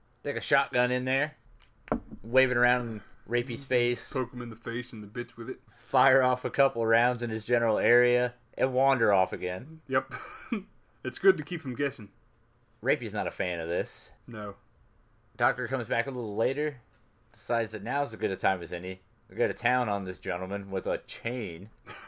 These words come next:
Speaker 2: <laughs> Yeah, he just kind of whips at him and Tears his skin open.
Speaker 1: It's pretty, it's pretty brutal.
Speaker 2: Yeah.
Speaker 1: It's pretty rough.
Speaker 2: The last, uh, the last hit from the chain, though, kinda got me. They just kinda whacks him in the head with it very casually, just like, "Yeah, whatever," and whacks him in the head with a chain.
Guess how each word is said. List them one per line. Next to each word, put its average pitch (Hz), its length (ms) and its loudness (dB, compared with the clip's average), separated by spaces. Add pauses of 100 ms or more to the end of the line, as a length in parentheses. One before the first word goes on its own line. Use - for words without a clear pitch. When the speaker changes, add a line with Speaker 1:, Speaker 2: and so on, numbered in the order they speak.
Speaker 2:
<laughs> 214 240 0 (360)
Yeah, 139 320 2
he 139 60 2
just 131 200 -12
kind 165 200 4
of 135 100 0
whips 180 260 0
at 135 180 2
him 139 100 -4
and 104 180 -8 (280)
Tears 127 320 -2
his 139 140 -10
skin 180 320 -2
open. 139 360 -2 (120)
Speaker 1:
It's 175 280 -2
pretty, 196 300 -2 (220)
it's - 200 -10
pretty 165 220 -6
brutal. 98 400 -4 (140)
Speaker 2:
Yeah. 101 300 -12 (140)
Speaker 1:
It's 127 120 -20
pretty 131 160 -6
rough. 92 400 -2 (100)
Speaker 2:
The 117 100 -6
last, 156 360 6
uh, 143 140 6
the 120 100 -4
last 156 260 4
hit 160 160 -4
from 135 160 -4
the 120 80 -8
chain, 135 320 -4
though, 113 220 -2
kinda 127 260 -4
got 113 260 -2
me. 113 160 -10
They 127 180 -2
just 147 180 -10
kinda 165 180 0
whacks 127 460 0
him 147 100 -4
in 127 80 -4
the 110 80 -8
head 123 180 -2
with 113 120 -8
it 101 60 -14
very 131 260 -2
casually, 120 520 -8
just 117 160 -14
like, 160 140 -4
"Yeah, 202 220 4
whatever," 160 500 4 (220)
and 104 260 -12 (320)
whacks 110 400 -10
him 135 80 -8
in 135 100 -6
the 131 80 -4
head 143 180 -4
with 160 120 -4
a 165 40 -6
chain. 165 420 -4